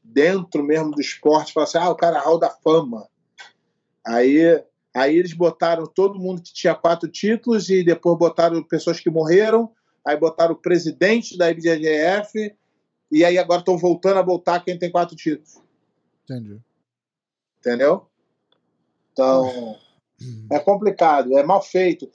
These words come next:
Speaker 1: Lembra aquele cara inteligentíssimo da I B J J F que eu falei?
Speaker 2: Não, mas eu lembro.
Speaker 1: Não,
Speaker 2: Sim.
Speaker 1: eles lá, alguém, eu não sei
Speaker 2: Ah,
Speaker 1: quem
Speaker 2: tá,
Speaker 1: foi,
Speaker 2: tá,
Speaker 1: mas
Speaker 2: tá,
Speaker 1: o
Speaker 2: tá,
Speaker 1: cérebro
Speaker 2: tá, tá.
Speaker 1: pensante
Speaker 2: Ah, sim.
Speaker 1: teve essa ideia.
Speaker 2: Entendi.
Speaker 1: Alucinante.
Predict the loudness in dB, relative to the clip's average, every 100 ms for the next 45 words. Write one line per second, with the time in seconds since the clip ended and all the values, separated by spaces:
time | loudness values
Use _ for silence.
0 | _ -2 0 0 0 -2 0 -2 0 -2
1 | -8 -6 -6 -4 -10 -6 -6 -6 -4 0
2 | 0 0 -2 2 0 0 -8 -4 0 0
3 | -2 _ _ _ _ _ _ _ -14 -10
4 | -10 -10 -12 -12 -12 -12 -12 -16 -14 -16
5 | -16 _ _ _ 0 2 2 -2 -8 0
6 | 0 0 -4 -2 -2 -2 -8 -6 -2 0
7 | 0 -2 0 -2 -2 -4 -6 -2 0 0
8 | -2 -4 -4 -6 -2 -2 -2 -4 -6 -10
9 | -4 -2 0 -2 -2 -4 2 4 4 2
10 | _ _ _ _ -14 -14 -14 -20 -20 _
11 | _ _ _ -4 -2 -2 -6 -6 0 0
12 | 0 -6 -18 -20